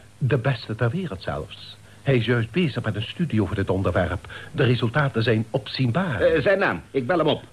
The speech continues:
Speaker 1: Tugal Jan. Hij is niet thuis. Al drie dagen niet.
Speaker 2: Oh, is hij de stad uit?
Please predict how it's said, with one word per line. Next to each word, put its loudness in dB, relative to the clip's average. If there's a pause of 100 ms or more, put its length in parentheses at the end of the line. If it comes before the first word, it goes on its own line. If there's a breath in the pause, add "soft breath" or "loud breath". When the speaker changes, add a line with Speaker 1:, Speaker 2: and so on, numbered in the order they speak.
(220)
Speaker 1:
Tugal 0
Jan. 0 (760 loud breath)
Hij -2
is -4
niet -4
thuis. -6 (240)
Al 2
drie 0
dagen -2
niet. -2
Speaker 2:
Oh, 6
is 0
hij -6
de -2
stad 0
uit? -8